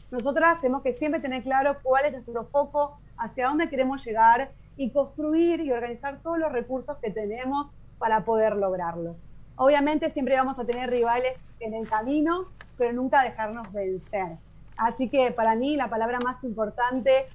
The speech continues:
entre todas las importantes palabras que tenemos todas las que estamos acá, es saber administrar el tiempo. Y en eso, obviamente, la gestión es muy importante.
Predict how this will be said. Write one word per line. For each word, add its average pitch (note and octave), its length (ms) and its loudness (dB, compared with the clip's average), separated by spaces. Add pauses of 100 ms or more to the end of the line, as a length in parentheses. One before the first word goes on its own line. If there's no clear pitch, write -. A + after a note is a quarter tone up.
(140)
entre A#3+ 340 4
todas F4 180 2
las E4 240 -4
importantes A#3+ 560 -6
palabras A3+ 380 2
que G#3+ 80 -4
tenemos G#3+ 360 -8
todas A#3+ 160 -4
las A3+ 100 -12
que - 60 -20
estamos A3 320 -10
acá, A3+ 440 0 (300)
es B3 200 6
saber A#3+ 300 2
administrar A3+ 480 -6
el A3 180 -6
tiempo. F3+ 540 -6
Y A3+ 120 -2
en A3+ 80 0
eso, C#4 440 -2 (180)
obviamente, G#3+ 460 -2
la G#3 80 -6
gestión A3 540 -6
es F#3+ 120 -14
muy A#3 540 2
importante. A3 800 -2